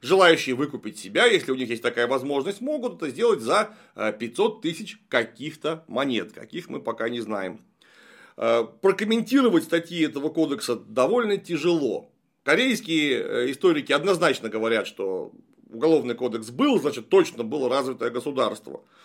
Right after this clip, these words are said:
Э, но это вызывает большие вопросы. Не, не более ли позднее это, э, уголовное законодательство, которое было задним числом приписано в древнее государство. Однако, бесспорно то, что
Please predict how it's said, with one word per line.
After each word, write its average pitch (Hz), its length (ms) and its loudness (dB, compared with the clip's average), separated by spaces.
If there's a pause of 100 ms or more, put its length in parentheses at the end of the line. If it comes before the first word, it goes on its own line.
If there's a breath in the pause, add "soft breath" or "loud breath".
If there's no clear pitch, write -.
(540 soft breath)
Э, 120 580 0
но 196 160 2
это 202 460 0
вызывает 156 540 2
большие 156 280 2
вопросы. 156 520 0
Не, 123 100 -6
не 170 380 0
более 202 440 6
ли 185 140 0
позднее 143 800 0 (680)
это, 139 720 2
э, 113 420 -2
уголовное 147 540 4
законодательство, 139 640 -4
которое 151 320 -2
было 139 180 -2
задним 143 380 4
числом 185 420 -2
приписано 151 640 -4 (240 loud breath)
в 120 140 -12
древнее 160 360 4
государство. 156 640 0
Однако, 165 540 4
бесспорно 127 540 -2
то, 208 240 6
что 139 420 -4